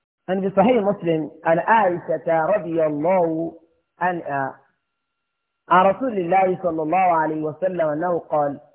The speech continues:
"خلقت الملائكة من نور." Àwọn màláíkà tẹ́ rí wọn látara ìmọ́lẹ̀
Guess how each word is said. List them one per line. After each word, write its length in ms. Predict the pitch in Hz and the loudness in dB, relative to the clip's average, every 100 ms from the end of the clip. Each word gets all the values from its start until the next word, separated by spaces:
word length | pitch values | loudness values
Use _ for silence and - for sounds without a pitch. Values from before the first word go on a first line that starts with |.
| _ _ _ _ _ - | _ _ _ _ _ -4
"خلقت 520 | 269 277 226 220 220 | 0 0 2 0 0
الملائكة 1000 | 214 190 175 170 170 165 175 226 202 180 180 | -2 -2 0 2 2 2 0 -4 -4 -4 -6
من 280 | 165 165 160 | -8 -8 -6
نور." 340 | 151 151 156 139 _ _ - 214 | -6 -6 -8 -12 _ _ -10 -4
Àwọn 260 | 240 277 | -2 -2
màláíkà 440 | 220 226 277 285 202 | 0 0 0 0 -2
tẹ́ 240 | 185 190 196 | -2 -4 -4
rí 80 | 214 | -6
wọn 140 | 196 | -6
látara 400 | 226 - 190 180 170 | -4 -2 -2 0 -2
ìmọ́lẹ̀ 500 | 160 165 196 214 | -4 -4 -2 0